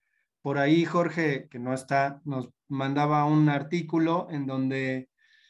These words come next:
híjole, pues está, está complicado porque se hace una comparación entre el fútbol mexicano y el fútbol inglés, ¿no? Y cómo es que las franquicias se manejan allá y cómo se manejan acá,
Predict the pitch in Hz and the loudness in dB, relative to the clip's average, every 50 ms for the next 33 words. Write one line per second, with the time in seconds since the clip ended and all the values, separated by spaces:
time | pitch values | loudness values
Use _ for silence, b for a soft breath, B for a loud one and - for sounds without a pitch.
0 | _ _ _ - - - 160 156 156 151 156 156 151 135 147 - - 185 185 185 | _ _ _ -14 -4 0 2 2 2 2 2 0 -2 -4 -4 -2 2 4 4 4
1 | - 165 143 180 180 180 196 190 165 156 156 156 165 190 196 180 151 147 143 131 | 2 0 -4 -4 -4 -4 -4 -6 -4 -2 -2 0 0 0 0 0 -2 -6 -6 -4
2 | 147 143 143 175 175 170 185 185 185 185 170 - 147 131 123 - 135 131 131 127 | -4 -4 -2 -2 -2 0 0 0 2 2 0 0 -2 -6 -4 -4 -4 -2 -2 -2
3 | 127 - 156 160 165 156 156 151 135 127 123 120 - - 160 156 151 165 165 160 | -2 0 0 0 2 0 0 -2 -2 -6 -8 -8 -6 -6 -6 -4 -2 -2 0 2
4 | 156 151 143 127 - 131 123 - - 151 160 165 185 208 214 - - _ - 139 | 2 0 0 -2 -6 -12 -12 -4 -2 -2 0 0 -2 -6 -8 -10 -14 _ -12 -8
5 | 131 127 120 117 - - 151 151 135 135 147 147 147 143 143 135 131 123 113 113 | -8 -8 -8 -8 -6 -4 -4 -4 -4 -4 -4 -2 -2 -2 -4 -4 -6 -8 -8 -12
6 | 113 _ _ _ _ _ _ _ _ _ _ _ - 147 131 131 127 123 143 156 | -16 _ _ _ _ _ _ _ _ _ _ _ -8 -4 -2 -2 -2 -2 -2 -2
7 | 165 151 151 - - - - _ 151 143 143 151 170 190 208 - 147 135 131 131 | -2 -2 -4 -8 -14 -16 -20 _ -14 -10 -8 -6 -6 -6 -8 -8 -6 -8 -6 -4
8 | - 147 143 147 151 151 151 147 151 - 151 147 151 151 139 131 - 131 131 123 | -2 -2 0 2 2 0 0 -2 -2 -2 -2 0 0 0 -2 -4 -6 -8 -8 -8
9 | 123 117 143 143 139 160 143 135 139 139 127 123 127 127 131 131 - 160 135 131 | -8 -6 -8 -8 -6 -4 -6 -6 -6 -6 -6 -6 -6 -6 -6 -6 -6 -6 -6 -6
10 | 131 127 131 139 139 143 143 139 139 - 135 135 135 131 135 135 127 123 127 127 | -4 -4 -2 0 0 0 0 -2 -4 -6 -6 -6 -6 -6 -6 -6 -6 -4 -4 -4
11 | 131 131 - 151 143 143 147 151 - 165 165 175 - - | -4 -4 -4 -4 -4 -4 -4 0 2 2 2 2 -2 -10